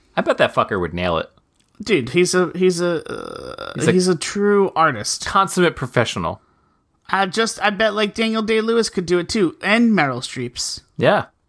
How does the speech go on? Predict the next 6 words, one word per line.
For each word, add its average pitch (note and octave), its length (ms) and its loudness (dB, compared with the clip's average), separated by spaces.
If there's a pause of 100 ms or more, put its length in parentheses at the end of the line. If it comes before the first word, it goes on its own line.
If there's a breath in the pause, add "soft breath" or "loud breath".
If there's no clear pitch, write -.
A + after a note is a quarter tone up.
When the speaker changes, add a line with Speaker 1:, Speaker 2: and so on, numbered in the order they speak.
(140)
Speaker 1:
love A2+ 280 2
that F#2 160 2
Meryl F#2+ 220 2
Streep's. - 600 -4 (300)
Speaker 2:
She's - 300 -8
hilarious. A2 640 -6